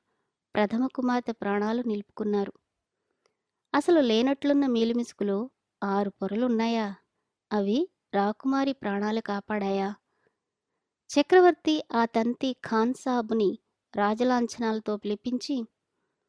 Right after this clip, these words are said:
గజారోహణం చేయించి అమూల్యమైన కానుకలిచ్చి పంపించాడు. ఆరు పొరలతో చేసిన మేలిముసుగు అంత పలుచగా ఏ విధంగా ఉంది? కంటికి కనిపించనంతటి సన్నని దారాలు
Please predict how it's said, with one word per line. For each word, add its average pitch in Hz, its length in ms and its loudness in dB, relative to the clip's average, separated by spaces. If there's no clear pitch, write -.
గజారోహణం 233 680 2
చేయించి 208 640 -4
అమూల్యమైన 240 720 0
కానుకలిచ్చి 208 640 -6
పంపించాడు. 202 640 -4
ఆరు 285 300 8
పొరలతో 294 580 0
చేసిన 269 420 -2
మేలిముసుగు 240 920 -2
అంత 214 360 -2
పలుచగా 262 480 -2
ఏ 220 260 0
విధంగా 240 400 -2
ఉంది? 226 360 -4
కంటికి 262 460 2
కనిపించనంతటి 233 960 0
సన్నని 240 720 0
దారాలు 214 600 -2